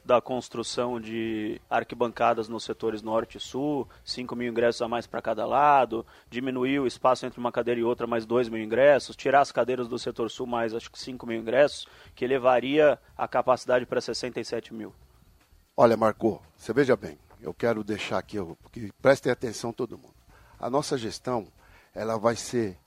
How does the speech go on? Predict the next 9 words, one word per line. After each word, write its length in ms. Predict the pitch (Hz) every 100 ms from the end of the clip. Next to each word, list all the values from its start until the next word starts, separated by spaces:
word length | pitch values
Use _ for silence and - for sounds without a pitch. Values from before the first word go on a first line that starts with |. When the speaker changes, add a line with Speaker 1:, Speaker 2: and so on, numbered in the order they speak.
| _ _ _ -
Speaker 2:
firmada 500 | 117 107 110 117 113
da 120 | 113
seguinte, 580 | - 120 127 - 110 78
da, 160 | 104 104
nos 300 | 107 117 104
seguintes 360 | 110 107 135 -
três 240 | - 185 -
pilares. 540 | 135 92 78 - _ _ _ _ _ _ _ _ _ - -
Confiança, 800 | 131 147 117 110 113 113 117